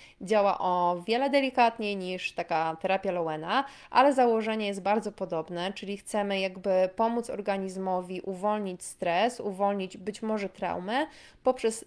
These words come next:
regulację układu nerwowego. Ta metoda w moim od-, odczuciu jest lepsza dla osób, które są, em,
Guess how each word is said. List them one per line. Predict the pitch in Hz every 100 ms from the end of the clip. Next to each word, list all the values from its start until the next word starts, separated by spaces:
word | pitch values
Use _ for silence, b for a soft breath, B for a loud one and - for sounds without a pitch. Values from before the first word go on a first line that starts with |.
| -
regulację | 220 254 226 220 202 - 185
układu | 185 185 180
nerwowego. | 180 175 170 165 147 - - _ -
Ta | 269
metoda | 285 277 247 247 247 -
w | 208
moim | 208 233 254 -
od-, | - 208 -
odczuciu | 214 - - 247 269 302 339 B B B B
jest | 220 220 254
lepsza | 254 262 240
dla | 220 214
osób, | 220 220 202
które | - 202 196
są, | - 196 190 190 190 -
em, | - 180 180 175 175